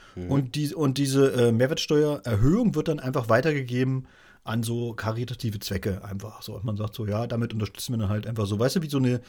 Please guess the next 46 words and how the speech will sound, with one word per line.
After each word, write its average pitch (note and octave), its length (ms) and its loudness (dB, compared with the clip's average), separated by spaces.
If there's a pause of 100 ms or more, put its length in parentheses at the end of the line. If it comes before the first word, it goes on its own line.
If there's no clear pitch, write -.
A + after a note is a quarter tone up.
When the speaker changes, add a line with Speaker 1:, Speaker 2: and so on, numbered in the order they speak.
(340)
Speaker 2:
wie C3 80 -2
so C#3 140 0
eine B2 160 4
Jahreslotterie, G#2+ 800 2 (240)
wo A#2 60 -4
man G#2 120 2
dann G#2+ 140 2
auch A2 160 -2
noch A#2+ 140 4
so A2 80 2
einen G2+ 100 2
Teil A2+ 260 0
eben, A#2 240 -2 (480)
äh, A#2 260 -2
damit G#2+ 280 0
irgendwie G#2+ 200 -4
was G#2+ 140 -2
unterstützt G#2 460 -6
oder G2 180 -2
so. F2 140 -8
Das A2 120 -8
würde A3+ 100 -8
ich - 40 -10
dann C3 100 -4
halt G#2+ 140 0
gut C#3+ 160 -6
finden. F#2+ 140 -2
Dann F#2+ 80 0
sollen B2+ 160 2
die C3 80 0
halt G#2+ 140 -2
ballern, D#3+ 260 0
haben C3+ 100 0
sie C3 80 -4
auch B2 60 -2
noch A#2 80 2
ein A#2 60 0
gutes C3+ 200 -4
Gefühl A3+ 400 2 (520)
dabei, D#3 300 -4
wenn D#3+ 100 2
sie D#3 120 -6
halt C#3 160 -6
ballern. D3+ 340 0 (340)
<laughs> F#3+ 320 -4
Speaker 1:
Ja. G3 360 2